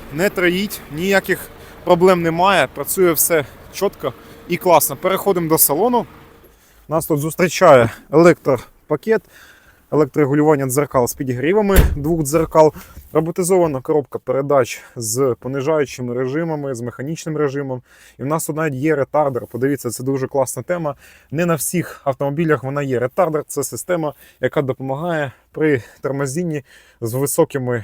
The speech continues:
навантаженнями, з великою вагою. Мультикермо, керування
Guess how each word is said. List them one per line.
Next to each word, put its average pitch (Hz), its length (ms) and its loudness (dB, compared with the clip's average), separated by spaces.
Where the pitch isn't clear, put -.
навантаженнями, 151 800 -2
з 127 60 -6
великою 139 460 0
вагою. 123 380 2
Мультикермо, 185 800 2
керування 147 720 4